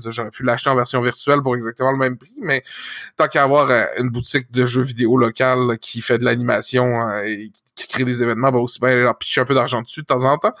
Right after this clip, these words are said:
Et pour le même prix, ben, le jeu est venu avec un livre. Puis c'est, j'ai pas besoin d'un, d'un, d'un manuel pour jouer à Zelda aujourd'hui, mais c'est quand même cool, là, que ça vienne avec un livre, et je pense que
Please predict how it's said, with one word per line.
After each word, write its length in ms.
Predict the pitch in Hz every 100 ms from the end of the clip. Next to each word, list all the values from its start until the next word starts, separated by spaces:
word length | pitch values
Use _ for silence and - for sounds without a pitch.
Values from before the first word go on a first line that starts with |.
| - - - - -
Et 260 | 135 131 _ 123
pour 160 | 123 139
le 60 | 151
même 180 | 156
prix, 200 | 139 196
ben, 140 | 214 131
le 120 | 131
jeu 200 | 165 208 127
est 60 |
venu 160 | 120 170
avec 200 | 131 127
un 140 | 113
livre. 480 | 117 123 - - - - - _ _
Puis 260 | - - - _
c'est, 520 | - - - - 101 - _ - - -
j'ai 100 | 123
pas 120 | 196
besoin 300 | 156 160 160
d'un, 180 | 117 98
d'un, 140 | 113
d'un 140 | 113
manuel 520 | 113 123 127 131 151 139
pour 180 | 117
jouer 340 | 110 120 123 120
à 140 | 101
Zelda 320 | - 120 120
aujourd'hui, 420 | 143 135 120 151 330
mais 260 | 147 123 - - - - - _ _
c'est 380 | - - - 127
quand 160 | 214
même 120 | 180 127
cool, 440 | - 160 127 117
là, 200 | 110 -
que 120 | -
ça 140 | 120 117
vienne 180 | 127 123
avec 260 | 117 -
un 120 | 120
livre, 300 | 120 185 170 -
et 220 | 104 143
je 100 | 123
pense 500 | 117 156 180 165 -
que 320 | - 131 156